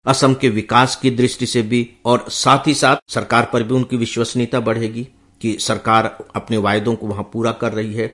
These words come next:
तो निश्चित तौर पर उनके भी तेवर कहीं न कहीं ढीले पड़ेंगे। और यदि असम मजबूत हो गया, पूरी तरह से इससे मुक्त हो गया, जो North East का इतना बड़ा state है, तो definitely हमारे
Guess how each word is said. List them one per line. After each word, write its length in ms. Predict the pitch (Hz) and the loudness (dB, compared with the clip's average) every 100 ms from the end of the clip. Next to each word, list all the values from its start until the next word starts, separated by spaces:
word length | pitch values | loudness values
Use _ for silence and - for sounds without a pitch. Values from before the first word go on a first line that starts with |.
| _ | _
तो 80 | 185 | 4
निश्चित 340 | 190 208 220 | 4 4 2
तौर 100 | 196 | 2
पर 180 | 175 180 | 4 2
उनके 360 | 175 156 147 175 | 0 -2 0 0
भी 120 | 147 | 0
तेवर 360 | 143 131 131 135 | 0 2 2 0
कहीं 240 | 127 127 | -4 -2
न 80 | 131 | -2
कहीं 440 | 127 120 127 - | -4 -6 -6 -8
ढीले 460 | 101 104 101 107 - _ _ _ _ _ | -8 -4 -2 -2 -4 _ _ _ _ _
पड़ेंगे। 460 | 104 87 76 - - _ - | -4 -4 -10 -16 -20 _ -8
और 220 | 113 101 | -6 -2
यदि 160 | 117 117 | -2 -2
असम 340 | - - 139 131 | -4 -6 -4 -4
मजबूत 480 | 101 95 120 120 | -4 -4 -6 -6
हो 60 | - | -10
गया, 300 | 76 69 - - _ _ _ | -12 -16 -18 -20 _ _ _
पूरी 180 | - 135 | -2 -2
तरह 220 | 117 110 | 0 -2
से 160 | 110 117 | -2 -4
इससे 240 | 101 - | -4 -4
मुक्त 340 | 98 117 127 - | -2 -2 -4 -10
हो 60 | |
गया, 220 | 76 65 - _ _ _ - | -14 -14 -20 _ _ _ -6
जो 180 | 110 92 | -4 -2
North 340 | 107 117 - | -2 -2 -2
East 180 | 110 - | -6 -4
का 100 | 107 | -4
इतना 220 | 104 107 | -4 -4
बड़ा 200 | 98 98 | -4 -4
state 420 | 95 - 143 135 - | -6 0 2 2 -4
है, 140 | 82 _ - | -18 _ -4
तो 80 | |
definitely 560 | 117 127 143 165 - 104 - _ _ _ | 2 2 6 4 2 -4 -8 _ _ _
हमारे 380 | - 120 120 123 | -4 2 2 2